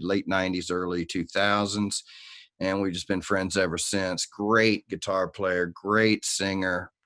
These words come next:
the best singer that ever sang with me in, in all the incarnations of my band. Um, he married Arlo Guthrie's daughter, Sarah Lee, and the two of them have a,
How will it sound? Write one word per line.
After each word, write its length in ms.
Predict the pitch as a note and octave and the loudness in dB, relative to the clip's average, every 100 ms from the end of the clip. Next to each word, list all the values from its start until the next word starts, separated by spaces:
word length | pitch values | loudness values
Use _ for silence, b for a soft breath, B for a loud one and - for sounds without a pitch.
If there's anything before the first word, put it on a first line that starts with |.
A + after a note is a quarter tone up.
| - | -14
the 60 | F2+ | -4
best 380 | A#2+ B2+ B2+ | 0 2 2
singer 300 | B2+ A#2+ A#2 | 2 4 4
that 140 | G#2+ G#2 | 4 4
ever 180 | G2 G2 | 2 2
sang 340 | G2+ F#2+ F#2+ | 0 0 0
with 160 | F2+ F#2+ | -2 -2
me 240 | F#2 F#2 | -2 0
in, 100 | F2+ | 0
in 220 | E2+ F2+ | 0 0
all 260 | F#2 F#2+ F#2 | 2 2 2
the 100 | E2 | 0
incarnations 800 | F2+ F2 F#2 F2+ F2+ F2 E2 E2 | -4 -2 -2 -2 -2 -2 -4 -6
of 140 | E2 | -6
my 160 | E2 E2 | -4 -4
band. 520 | D#2 E2+ E2+ E2+ E2 _ _ _ _ _ _ _ _ - | -2 -2 -2 -4 -6 _ _ _ _ _ _ _ _ -6
Um, 380 | E2+ E2+ E2 F#2+ | -4 -2 -4 0
he 120 | G#2+ | 2
married 560 | G#2 G#2+ G#2+ G#2 G2+ D#2+ - | 4 6 6 6 4 2 2
Arlo 300 | G#2 G2 F#2 | 4 4 2
Guthrie's 500 | F#2+ G2+ - F#2 F#2 | 2 2 0 -6 0
daughter, 360 | F2+ F#2 F2+ | 2 4 2
Sarah 420 | - - F#2+ F#2 F2 | 0 0 2 2 2
Lee, 580 | F#2 G2 F2+ D#2 C#2+ - | 2 2 0 -2 -6 -6
and 220 | F2+ F2+ | -4 -4
the 60 | F2 | -4
two 340 | - G2+ F#2 | 0 2 2
of 80 | F2 | 0
them 260 | F2+ E2+ | -2 -2
have 300 | F2 E2+ E2 | -2 -4 -2
a, 100 | D#2+ | -4